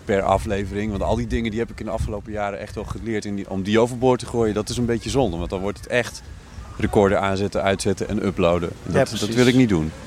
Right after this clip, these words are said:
Speaker 1: Dus dat gooi ik niet overboord. Wat ik wel overboord gooi, is dat, al dat gepolijst wat er voor Radio één, eh, vaak gebeurt.
Speaker 2: Ja.
Speaker 1: Eh, laten we zeggen dat mijn, eh,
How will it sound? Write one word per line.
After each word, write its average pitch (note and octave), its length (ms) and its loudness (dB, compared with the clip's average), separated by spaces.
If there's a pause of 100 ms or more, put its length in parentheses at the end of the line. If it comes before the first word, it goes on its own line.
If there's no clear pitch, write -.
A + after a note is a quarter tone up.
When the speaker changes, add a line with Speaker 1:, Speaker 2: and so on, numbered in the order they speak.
(640)
Speaker 1:
Dus F#2+ 120 -2
dat A2+ 200 6
gooi D#3 140 6
ik C3 80 2
niet C#3 140 4
overboord. F#2+ 320 2
Wat G2 80 -2
ik G2 80 0
wel C3+ 180 6
overboord F#2+ 460 2
gooi, F#2 280 2
is F#2 100 -2
dat, G2 140 0
al G2 120 6
dat G2 140 4
gepolijst A#2+ 600 6
wat G2 160 -2
er G#2 60 -4
voor F#2+ 200 -2
Radio F2+ 300 2
één, F#2+ 380 2 (100)
eh, G2+ 40 -2 (100)
vaak F#2 240 0
gebeurt. G2+ 520 0 (160)
Speaker 2:
Ja. C3 260 0 (540)
Speaker 1:
Eh, F#2+ 200 0 (840)
laten - 220 0
we G2 60 -2
zeggen G2 380 2 (560)
dat G#2 180 -2
mijn, G2 300 6
eh, G2 160 4